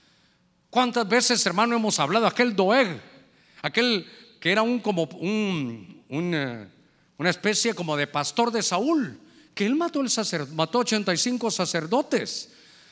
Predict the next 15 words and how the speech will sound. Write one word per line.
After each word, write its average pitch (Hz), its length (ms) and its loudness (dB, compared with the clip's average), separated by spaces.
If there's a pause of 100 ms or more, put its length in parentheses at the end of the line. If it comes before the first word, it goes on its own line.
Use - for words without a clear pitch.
Doeg 202 520 4
significa 247 640 0
tímido, 208 680 2
la 160 220 0
timidez 190 580 2
mata 240 360 0
el 202 120 -4
sacerdocio. 175 1040 -2 (500)
Entonces, 247 760 -2
si - 240 -2
usted 330 280 0
vino 339 280 6
hoy 214 320 2 (100)
con 160 240 0
timidez, 170 920 0